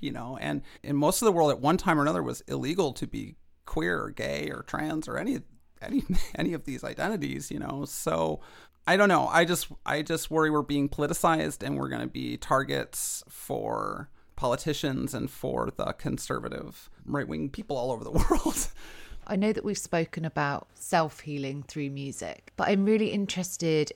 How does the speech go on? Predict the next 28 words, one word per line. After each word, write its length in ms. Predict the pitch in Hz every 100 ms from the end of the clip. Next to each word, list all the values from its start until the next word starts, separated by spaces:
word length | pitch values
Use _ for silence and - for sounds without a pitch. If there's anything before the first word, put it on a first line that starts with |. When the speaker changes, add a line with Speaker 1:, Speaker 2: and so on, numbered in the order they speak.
| -
Speaker 2:
in 560 | 170 165 151 143 147
a 80 | -
quote 360 | - 190 165 -
that 80 | 95
I 80 |
read 180 | 165 160
from 160 | - 160
you 240 | 147 135
about 400 | 135 156 135 - _ - 180
the 40 |
healer's 420 | 202 220 196 175
journey, 480 | - 160 160 147 135
you 120 | 143
know, 160 | 156 156
this, 380 | 147 156 - - -
this 180 | 156 -
journey 340 | 185 180 175
that 160 | 156 -
you've 200 | 139 -
been 240 | 147 147
on, 360 | 127 131 135 123
this 240 | - 143 -
kind 240 | - 143
of 100 | 131
trial 720 | - 170 147 143 143 143 127 -
and 480 | 165 139 131 131 127 -
emergence, 960 | 147 143 143 139 139 135 - - - -
um, 400 | 165 139 135 135